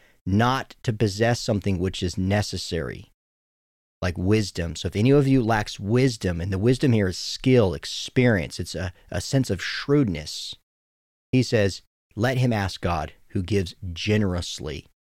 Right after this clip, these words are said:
That's a single-mindedness, a single, undivided intent. God is not gonna be passive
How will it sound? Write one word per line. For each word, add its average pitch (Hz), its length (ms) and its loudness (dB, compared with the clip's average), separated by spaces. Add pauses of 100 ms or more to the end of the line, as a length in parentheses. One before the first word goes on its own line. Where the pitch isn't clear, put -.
(340)
That's 107 160 0
a 95 80 -2
single-mindedness, 101 1500 2 (440)
a 98 40 -2
single, 139 880 4 (300)
undivided 107 920 2
intent. - 760 -4 (920)
God 127 300 4
is 104 160 0
not 113 300 2
gonna 101 180 2
be 90 220 -2
passive 101 760 -4